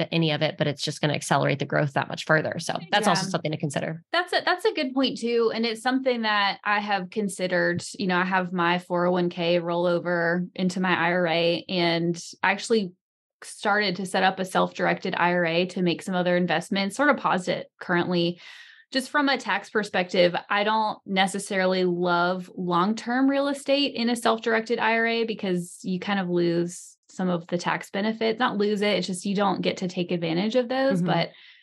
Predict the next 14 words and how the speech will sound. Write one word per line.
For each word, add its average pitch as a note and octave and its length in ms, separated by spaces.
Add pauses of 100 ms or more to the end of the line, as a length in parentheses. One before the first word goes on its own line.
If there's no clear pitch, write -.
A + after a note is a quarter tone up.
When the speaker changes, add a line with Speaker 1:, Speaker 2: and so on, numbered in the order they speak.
(220)
Speaker 2:
there's A#3+ 240
definitely, A#3 420
like, F#3+ 240
if G#3 160
you've A3+ 220
got, G#3+ 400 (320)
you G#3+ 140
know, F3+ 180
a - 20
couple F#3+ 280
hundred F#3+ 260
thousand F3+ 300
dollars F3+ 500
in F3 480